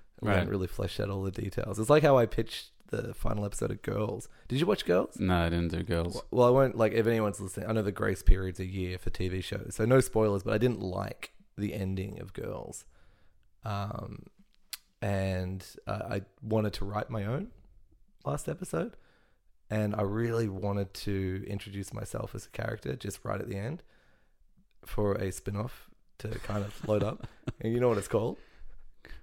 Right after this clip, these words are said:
Speaker 2: Go on.
Speaker 1: <laughs> You're not gonna guess?
Speaker 2: <laughs> You're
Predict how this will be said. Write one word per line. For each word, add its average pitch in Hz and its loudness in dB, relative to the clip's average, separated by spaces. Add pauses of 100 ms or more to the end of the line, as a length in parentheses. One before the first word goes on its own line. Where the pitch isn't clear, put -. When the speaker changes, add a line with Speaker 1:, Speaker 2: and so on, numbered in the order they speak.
Speaker 2:
Go - -10
on. 92 -6 (720)
Speaker 1:
<laughs> 135 2 (440)
You're 131 2
not 147 8
gonna 131 -2
guess? 160 0
Speaker 2:
<laughs> - -
You're 131 2